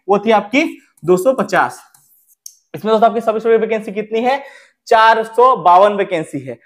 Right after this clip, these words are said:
और दोस्तों इसमें कांस्टेबल की वैकेंसी कितनी है, चार हजार दो सौ आठ वैकेंसी टोटल कांस्टेबल की निकाली गई। तो इतना फर्क हुआ पहले और सेकंड नोटिस में। अब दोस्तों वैकेंसी क्यों इंक्रीज होगी, देखिए अभी तक ये जो नोटिस आया है,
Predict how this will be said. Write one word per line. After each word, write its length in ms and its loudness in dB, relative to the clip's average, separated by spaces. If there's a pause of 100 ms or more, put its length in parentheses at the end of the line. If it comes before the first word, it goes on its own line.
(160)
और 120 0
दोस्तों 320 2
इसमें 220 -4
कांस्टेबल 360 -2
की 60 -2
वैकेंसी 360 -4
कितनी 260 -8
है, 120 -2
चार 220 0
हजार 200 0
दो 140 -4
सौ 120 -10 (120)
आठ 160 2
वैकेंसी 340 -6
टोटल 200 -6
कांस्टेबल 580 -6
की 120 -4
निकाली 320 -2
गई। 140 -8
तो 160 0 (380)
इतना 300 0
फर्क 400 0
हुआ 180 -2 (140)
पहले 240 2
और 120 2
सेकंड 340 -6
नोटिस 320 -8
में। 100 -18 (300)
अब 120 -4
दोस्तों 360 0 (220)
वैकेंसी 400 0
क्यों 240 0
इंक्रीज 340 -4
होगी, 220 -8 (200)
देखिए 320 0
अभी 200 0
तक 220 2
ये 80 -4
जो 60 -4
नोटिस 380 -4
आया 160 4
है, 180 -4